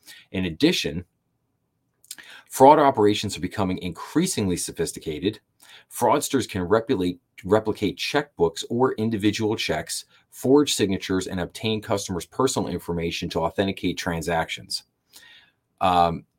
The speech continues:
breaking into a United States postal worker, uh,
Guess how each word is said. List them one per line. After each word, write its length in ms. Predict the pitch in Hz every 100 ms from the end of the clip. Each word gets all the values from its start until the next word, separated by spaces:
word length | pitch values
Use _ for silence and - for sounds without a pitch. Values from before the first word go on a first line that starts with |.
| -
breaking 400 | 117 170 190 165
into 540 | 143 131 - 110 107 92
a 20 |
United 300 | 92 104 107
States 200 | 104 92
postal 400 | - 113 - 104
worker, 480 | 98 98 95 90 -
uh, 180 | 85